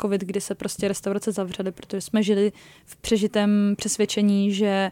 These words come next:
jíst budou lidi vždycky a ty restaurace se nezavřou,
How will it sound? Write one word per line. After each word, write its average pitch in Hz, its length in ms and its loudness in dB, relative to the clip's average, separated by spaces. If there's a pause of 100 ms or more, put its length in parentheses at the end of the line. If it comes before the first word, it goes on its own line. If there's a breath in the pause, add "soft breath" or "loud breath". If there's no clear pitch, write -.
jíst 214 300 4
budou 202 260 6
lidi 196 220 2
vždycky - 640 -4 (100)
a 208 80 -2
ty 214 120 0
restaurace 190 520 -4
se 196 160 -4
nezavřou, 196 680 -4